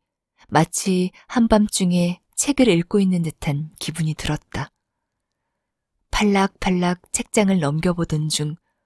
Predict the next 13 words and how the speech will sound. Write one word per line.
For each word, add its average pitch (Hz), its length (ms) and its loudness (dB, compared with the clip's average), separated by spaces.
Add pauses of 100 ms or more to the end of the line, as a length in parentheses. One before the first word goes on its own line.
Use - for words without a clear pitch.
(320)
어머니라는 180 840 4
단어에 156 400 -2
붙잡혀 - 640 -8 (400)
손을 196 460 0
멈추었다. 143 840 -4 (1400)
점성술의 185 720 2
세계에서 170 560 -4
달은 156 580 -6 (480)
어머니, 165 720 0 (160)
아내, 151 500 -4 (560)
어릴 175 300 0
적 - 320 -8
추억, - 440 -6